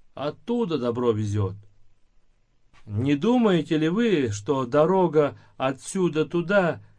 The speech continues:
не годится, чтобы ехать оттуда сюда?» «Верно», засмеялся собеседник.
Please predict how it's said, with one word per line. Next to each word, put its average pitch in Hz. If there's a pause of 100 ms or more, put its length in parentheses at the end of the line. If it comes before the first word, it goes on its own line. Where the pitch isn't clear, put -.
(120)
не 147
годится, 175
чтобы 151
ехать 156 (120)
оттуда 160
сюда?» 107 (920)
«Верно», 160
засмеялся 139
собеседник. 110